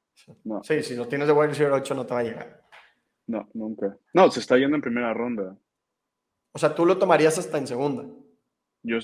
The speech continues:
Speaker 1: ajá, en segunda sí lo tomo, pero ahorita todos lo están tomando en primera ronda. Creo que es el, como el brillo, ¿no? De estar con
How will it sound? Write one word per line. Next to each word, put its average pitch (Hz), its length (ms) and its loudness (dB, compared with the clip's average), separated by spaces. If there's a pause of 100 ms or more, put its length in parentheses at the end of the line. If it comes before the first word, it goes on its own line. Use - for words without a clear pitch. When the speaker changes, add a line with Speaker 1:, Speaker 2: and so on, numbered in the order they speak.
Speaker 1:
ajá, 117 200 -4
en 104 80 -6
segunda 135 280 -2
sí - 120 -10
lo 117 120 0
tomo, 139 280 -2
pero 107 140 -4
ahorita 113 260 -2 (260)
todos 147 240 8
lo 143 80 -2
están 131 200 -8
tomando 127 280 -6
en 117 40 -10
primera 120 300 -6
ronda. 143 380 -4
Creo 127 200 -4
que 117 100 -2
es - 200 -12
el, 101 500 -6 (220)
como 104 240 -8
el 101 80 -8
brillo, 127 500 6
¿no? 117 180 0
De 104 200 0
estar 101 240 -2
con 107 380 -2